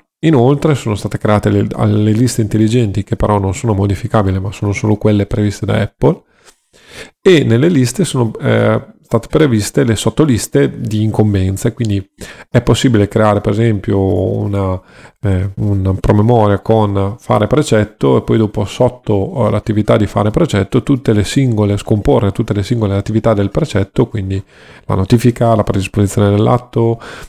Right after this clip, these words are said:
eh, ritirare i documenti in posta, mm, eh, è possibile strutturare in maniera abbastanza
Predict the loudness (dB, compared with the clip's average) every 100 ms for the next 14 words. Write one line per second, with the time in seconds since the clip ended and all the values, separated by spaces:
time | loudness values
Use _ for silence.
0 | _ 0 2 2 0 0 2 2 2 0
1 | -4 -8 _ _ -2 0 0 2 2 2
2 | 0 2 2 0 -2 0 2 2 0 0
3 | -4 -6 -10 -12 -8 -6 -4 -2 2 2
4 | 2 4 4 2 -2 -4 -4 -2 -2 0
5 | 2 2 0 -2 0 0 0 0 0 -2
6 | -2 -2 0 -2 -4